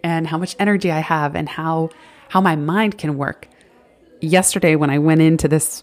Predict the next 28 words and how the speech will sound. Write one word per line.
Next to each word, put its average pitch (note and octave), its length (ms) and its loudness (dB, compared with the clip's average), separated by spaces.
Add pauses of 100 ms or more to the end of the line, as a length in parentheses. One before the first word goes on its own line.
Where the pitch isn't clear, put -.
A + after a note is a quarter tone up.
(140)
podcast F3 400 0
studio, D3 400 -4
I D#3 100 -4
got D3+ 220 -6
so G3 400 -4
frustrated F3 600 -6
because D3+ 640 -6 (580)
I'm E3+ 320 -4
almost F#3+ 320 0
a F3+ 60 -2
year F#3 340 0
into F3+ 300 0
this D#3+ 200 -4
new F3 200 2
show, D3+ 500 -2 (720)
desperately G3 500 -2
trying D#3 340 -4
to D#3+ 160 -8
find D3+ 240 -4
a D3+ 40 -2
quiet D3+ 300 -6
place D3 240 -4
to D#3 100 -6
record, C#3+ 400 -4
and G#3+ 580 2
nothing A#3+ 880 -6
is G#3 480 -4
working. F#3 580 2